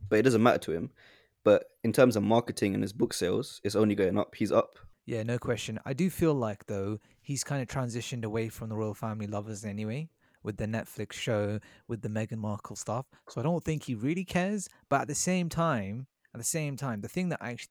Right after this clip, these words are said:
Speaker 2: think hurts him the most is he's trying to become relatable to the everyday man, right? This new generation.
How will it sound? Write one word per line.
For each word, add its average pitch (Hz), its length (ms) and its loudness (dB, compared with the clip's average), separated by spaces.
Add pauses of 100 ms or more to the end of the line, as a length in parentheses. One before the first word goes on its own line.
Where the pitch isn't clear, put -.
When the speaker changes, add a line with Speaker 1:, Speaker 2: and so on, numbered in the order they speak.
Speaker 2:
think 107 260 -8
hurts - 280 -6
him 107 180 -8
the 101 80 -10
most 127 540 -4 (520)
is 117 420 -4
he's 156 200 -8
trying 180 140 0
to 156 40 -2
become 135 320 -4
relatable 110 500 -2
to - 100 -8
the 104 100 -4
everyday 98 360 -6
man, 95 220 -12
right? 101 240 -8 (180)
This - 180 -8
new 113 80 -6
generation. 101 600 -10